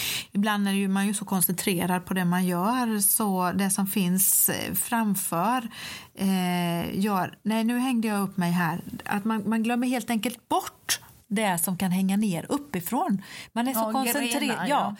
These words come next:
Speaker 2: Mm.
Speaker 1: man är så koncentrerad på det som är framför, om det är något hinder eller,
Speaker 2: Mm.
Speaker 1: eller så, så man glömmer att titta upp.
Speaker 2: Just det.
Speaker 1: Så det kan väl vara en viktig sak
Speaker 2: Till och
Speaker 1: att ta
Speaker 2: med
Speaker 1: med sig.
Speaker 2: skyltar kan ju sträcka ut li-, mer
Speaker 1: Ja,
Speaker 2: än
Speaker 1: men
Speaker 2: vad man har tänka på i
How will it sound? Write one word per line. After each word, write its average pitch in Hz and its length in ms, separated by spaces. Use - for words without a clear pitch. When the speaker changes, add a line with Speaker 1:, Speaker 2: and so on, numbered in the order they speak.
Speaker 2:
Mm. 202 120
Speaker 1:
man 262 160
är 302 80
så 294 120
koncentrerad 226 840
på 240 80
det 220 200
som 214 140
är 190 80
framför, 247 720
om 208 180
det 208 80
är 196 80
något 202 180
hinder 175 540
eller, 185 300
Speaker 2:
Mm. 196 140
Speaker 1:
eller 190 200
så, - 280
så 196 140
man 196 180
glömmer 185 280
att 185 100
titta 180 240
upp. - 480
Speaker 2:
Just 196 400
det. 233 120
Speaker 1:
Så - 160
det 285 200
kan 381 160
väl 359 120
vara 202 140
en 190 80
viktig 175 300
sak - 140
Speaker 2:
Till 220 140
och 196 60
Speaker 1:
att 190 40
ta 196 80
Speaker 2:
med - 60
Speaker 1:
med - 80
sig. 226 200
Speaker 2:
skyltar 240 640
kan 269 180
ju 262 120
sträcka 214 680
ut 185 380
li-, 170 200
mer 170 380
Speaker 1:
Ja, - 60
Speaker 2:
än - 100
Speaker 1:
men 180 100
Speaker 2:
vad 175 80
man 175 160
har 175 120
tänka 180 420
på 180 440
i 202 40